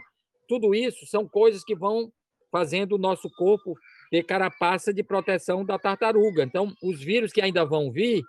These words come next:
<clears throat> batem e vão embora. E eu queria também agradecer os nossos parceiros, o Projeto Quatro Varas, que atende mais de duas mil pessoas por mês e continua agora, ampliou por conta da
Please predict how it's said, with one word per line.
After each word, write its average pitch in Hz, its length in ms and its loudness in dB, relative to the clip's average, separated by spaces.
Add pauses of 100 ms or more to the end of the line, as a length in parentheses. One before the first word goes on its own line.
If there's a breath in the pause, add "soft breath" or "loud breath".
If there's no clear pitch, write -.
(540)
<clears throat> 196 580 0
batem 196 400 2
e 202 40 -4
vão 220 120 0
embora. 131 440 0 (520)
E 139 40 -2
eu 170 100 2
queria 196 240 2
também 185 320 0
agradecer 165 720 2 (960)
os 131 140 -4
nossos 156 360 -2
parceiros, 147 560 0
o 143 80 -8
Projeto 139 380 0
Quatro 127 260 -6
Varas, 135 400 -4 (560)
que 127 80 -6
atende 127 380 -2
mais 143 260 -2
de 131 80 -10
duas 127 240 -4
mil 127 200 -4
pessoas 120 500 -4
por 101 240 -8
mês 127 460 -4
e 113 60 -20
continua 123 480 -8
agora, 135 260 -6 (180)
ampliou 131 420 -2
por 127 220 -12
conta 123 260 -8
da 104 300 -10